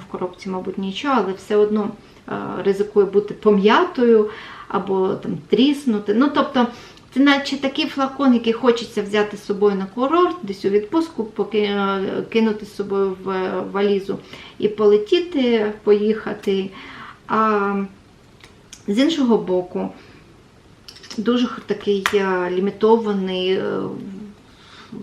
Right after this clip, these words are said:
флакон, який, е, може зламатися, який буде <laughs> дуже шкода зламати, бо він дуже гарний.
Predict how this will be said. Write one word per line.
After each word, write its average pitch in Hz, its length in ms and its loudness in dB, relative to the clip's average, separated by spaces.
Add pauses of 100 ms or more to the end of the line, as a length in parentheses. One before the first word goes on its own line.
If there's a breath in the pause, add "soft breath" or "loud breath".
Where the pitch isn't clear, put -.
(140)
флакон, 220 460 -2
який, 190 460 -2
е, 180 300 -2 (520 loud breath)
може 208 220 0
зламатися, 208 680 -2
який 196 300 -6
буде 208 380 0
<laughs> - 60 -14
дуже - 320 -2
шкода - 540 -8 (240)
зламати, 185 640 -2
бо 185 140 -8 (100)
він 196 140 -2
дуже 185 240 -6
гарний. - 420 -10